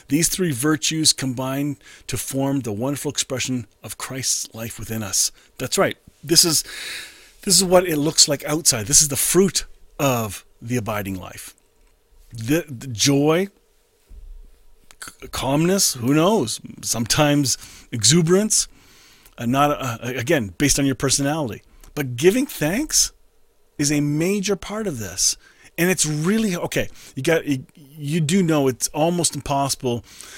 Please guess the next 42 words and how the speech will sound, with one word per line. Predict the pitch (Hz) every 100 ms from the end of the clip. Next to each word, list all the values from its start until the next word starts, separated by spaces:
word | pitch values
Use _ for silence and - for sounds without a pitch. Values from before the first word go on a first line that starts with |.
| - -
uh, | - 117 110 -
to | 135 113 -
complain | 131 - - 147 135 101 98 110 - - -
and | 127 120
be | 123
grumpy | 120 139 139 120 113
when | 107 110 123 131 127
you, | 123 - - -
when | - 135 143
you're | 127
giving | 110 127 113
thanks | - 117 98 92 - - - _ -
and | 113
having | 120 123 123
an |
attitude | 120 117 104 120
of | 110
gratitude. | 104 98 98 - - - - - - _ _ _ _ -
Almost | 151 170 170 -
impossible, | 151 - 151 123 107 87 - _ _
<laughs> | _ - 135
okay, | 135 131 135 - - -
with | 160
authenticity. | 160 151 156 - 151 127 98 - - - - - _ _ _ _ _ _ 135
Because | 151 160 139
when | 151
you're | 156
being | 143 170 170
negative | 156 175 175 143 131
and | 135 123
only | - 165 196 185
seeing | - 170 160
the | 147
awful | - 151 156 151
stuff | - 156 135
of | 123
life, | 147 143 131
like | 120
the | 131
Charlie | 151 143
Brown | 131 143 143
cartoon, | 143 123 - 123